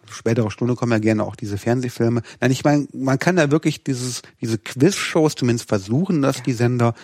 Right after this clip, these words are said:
Speaker 1: irgendwie so unter diesem Label so ein bisschen, ähm, subsumieren. Aber worauf ich hinaus will, ist, das Programm wird ausgestrahlt, man schaut zu oder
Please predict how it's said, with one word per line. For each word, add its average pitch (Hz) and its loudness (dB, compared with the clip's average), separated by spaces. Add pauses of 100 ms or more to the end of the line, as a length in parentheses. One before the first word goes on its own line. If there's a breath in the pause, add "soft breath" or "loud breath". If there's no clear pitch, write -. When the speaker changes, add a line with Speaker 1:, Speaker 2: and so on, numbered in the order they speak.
(100)
Speaker 1:
irgendwie 110 0
so 104 -2
unter 107 0
diesem 101 -2
Label 120 4
so 113 -4
ein 101 -4
bisschen, 113 -2 (420 loud breath)
ähm, 107 0
subsumieren. 104 -2 (680)
Aber 127 2
worauf 143 2
ich 160 -6
hinaus 135 0
will, 127 -2
ist, 127 -2 (1000 loud breath)
das - -8 (300)
Programm 123 -2
wird 117 -2
ausgestrahlt, 165 2 (100)
man 127 -4
schaut 123 -2
zu 196 -2
oder 123 2